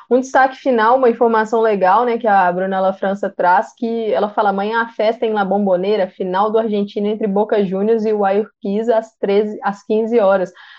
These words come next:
Muito legal, né? O Boca levando esse jogo pra, pra La Bombonera, então acho que a atmosfera, todo mundo sabe qual a atmosfera lá da, da Bombonera, que treme, então muito legal ver essa final aí, é, do argentino lá.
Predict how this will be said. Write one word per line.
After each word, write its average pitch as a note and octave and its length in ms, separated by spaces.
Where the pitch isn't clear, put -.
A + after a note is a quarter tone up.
Muito G#3 180
legal, B3+ 360
né? G3+ 80
O F#3 40
Boca G#3+ 300
levando A3 340
esse A#3 220
jogo G#3+ 320
pra, G#3 320
pra G3 160
La G3 80
Bombonera, G3 680
então G3+ 420
acho F#3 240
que G3+ 320
a G3+ 360
atmosfera, A3 800
todo B3+ 320
mundo A#3 280
sabe A3 380
qual G#3+ 200
a G#3+ 60
atmosfera G3+ 640
lá G3+ 160
da, F#3+ 300
da F#3+ 140
Bombonera, G3 680
que A3+ 160
treme, A3 540
então G#3 360
muito A#3 220
legal G#3+ 420
ver G#3 280
essa G3+ 300
final F#3+ 480
aí, F#3+ 280
é, G3 320
do F#3+ 160
argentino G#3 680
lá. G3 340